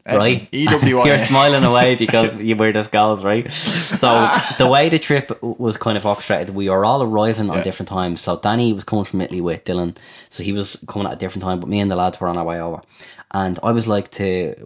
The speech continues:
Speaker 2: one of the lads, Ryan, I was like, "What's your man's name?" "Edwin." And I just nicknamed him for the crack. Ed-, I
Speaker 1: Edwin's
Speaker 2: nicknamed
Speaker 1: Angels.
Speaker 2: us Edwin's
Speaker 1: The group
Speaker 2: Angels.
Speaker 1: chat, you just called
Speaker 2: The
Speaker 1: Edwin's
Speaker 2: group chat
Speaker 1: Angels.
Speaker 2: was called Edwin's Angels, yeah.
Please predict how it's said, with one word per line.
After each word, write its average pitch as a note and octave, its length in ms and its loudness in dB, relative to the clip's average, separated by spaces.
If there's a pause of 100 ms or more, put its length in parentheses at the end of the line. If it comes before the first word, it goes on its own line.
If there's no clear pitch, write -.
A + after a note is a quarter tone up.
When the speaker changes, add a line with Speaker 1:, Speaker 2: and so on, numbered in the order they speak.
Speaker 2:
one F#2 160 -8
of - 20 -6
the F2 60 -6
lads, E2+ 180 -4
Ryan, F2 240 -4
I E2+ 40 -6
was E2+ 100 -12
like, F2 180 -6
"What's A#2 140 -2
your A#2+ 100 0
man's G2 240 -2
name?" F#2+ 260 -4
"Edwin." F#2+ 360 -4
And F#2 160 -2
I B2+ 80 2
just C3+ 200 -4
nicknamed G#2+ 400 -2
him F2+ 60 -4
for - 80 -14
the - 80 -8
crack. - 400 -4
Ed-, F#2+ 300 -4
I F#2 120 -4
Speaker 1:
Edwin's A#2 300 2
Speaker 2:
nicknamed A#2 240 2
Speaker 1:
Angels. G2+ 440 -2
Speaker 2:
us - 40 -14
Edwin's G2+ 320 0
Speaker 1:
The F#2+ 60 0
group G2 100 4
Speaker 2:
Angels. G#2 180 0
Speaker 1:
chat, F#2 140 0
you G#2+ 60 -4
just A2 180 -6
called G#2 200 0
Speaker 2:
The - 40 0
Speaker 1:
Edwin's A2+ 220 2
Speaker 2:
group - 100 0
chat G#2+ 80 -2
Speaker 1:
Angels. A2 140 2
Speaker 2:
was G2 160 -4
called G2 200 2
Edwin's F#2 280 -2
Angels, F#2 420 -4
yeah. G2 180 -2